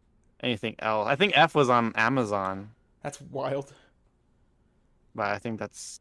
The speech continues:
Speaker 1: I, th-, I
Speaker 2: Yeah.
Speaker 1: think Crunchyroll might have F as well, but I'm
Speaker 2: Mm-hmm.
Speaker 1: not one hundred percent sure.
Speaker 2: Yeah. Uh, and then, uh, there isn't a dub, but there's a dub for season one. If you wanna
Speaker 1: Mm-hmm.
Speaker 2: check that out, I guess.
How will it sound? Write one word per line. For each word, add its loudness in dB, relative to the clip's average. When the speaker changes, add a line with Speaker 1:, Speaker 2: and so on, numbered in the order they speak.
Speaker 1:
I, -2
th-, 0
I 6
Speaker 2:
Yeah. -6
Speaker 1:
think 0
Crunchyroll 2
might 2
have -2
F -2
as -8
well, -4
but -2
I'm 6
Speaker 2:
Mm-hmm. 2
Speaker 1:
not 2
one 0
hundred -12
percent -10
sure. -14
Speaker 2:
Yeah. -2
Uh, 4
and 2
then, 4
uh, 4
there 4
isn't 6
a 4
dub, 8
but 6
there's 2
a -8
dub 0
for -12
season -12
one. -10
If -20
you -16
wanna -14
Speaker 1:
Mm-hmm. -10
Speaker 2:
check -10
that -6
out, -8
I -14
guess. -14